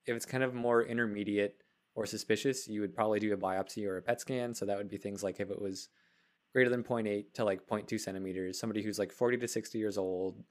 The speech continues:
current smoker, and if it's, has a bit more, like, scalloped or areas of calcification, or if it's kind of stellate where it looks like it's kind of branching out,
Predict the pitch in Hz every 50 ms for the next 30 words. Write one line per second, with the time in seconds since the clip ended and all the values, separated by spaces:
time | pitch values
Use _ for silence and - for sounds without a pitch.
0 | _ _ _ - - 117 110 107 - - 107 95 95 - - 101 95 95 95 98
1 | 98 - _ _ _ _ _ _ _ _ _ _ - - 107 98 101 98 95 -
2 | - - - - 120 110 101 101 - 110 - 110 104 101 98 95 92 90 - -
3 | - 113 101 98 98 98 98 - - 104 101 101 101 98 98 98 92 98 87 -
4 | 101 95 92 - - - - - 143 143 143 - 151 147 143 139 139 135 - 110
5 | 104 101 - - - - - 104 98 90 - - - 98 95 95 98 - 101 95
6 | - 104 101 - - 101 95 101 - - - 101 95 85 101 98 92 90 - 95
7 | 95 101 107 110 110 87 -